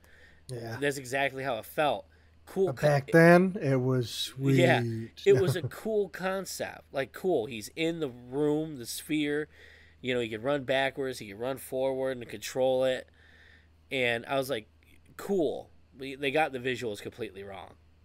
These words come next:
Speaker 2: I feel.
Speaker 1: Yeah, I feel the same.
Speaker 2: Yeah, and, uh, you know, we're introduced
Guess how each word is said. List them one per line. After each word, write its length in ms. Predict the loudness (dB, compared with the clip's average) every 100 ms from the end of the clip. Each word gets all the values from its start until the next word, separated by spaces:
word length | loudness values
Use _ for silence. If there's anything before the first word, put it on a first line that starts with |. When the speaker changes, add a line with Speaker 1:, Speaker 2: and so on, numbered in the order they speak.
| -6
Speaker 2:
I 200 | -2 -2
feel. 380 | -4 -12 -14 -16 _ _ -20 -20 -20 -10
Speaker 1:
Yeah, 240 | -6 -6 -8 -2
I 120 | -2
feel 160 | 2 0
the 100 | 0
same. 220 | -4 0
Speaker 2:
Yeah, 380 | 2 4 2 -4 -4
and, 400 | 0 0 0 -2
uh, 320 | -2 -4 -8 -12
you 160 | -6 -2
know, 100 | -2
we're 140 | -2
introduced 580 | -4 -8 -6 -4 -4 -6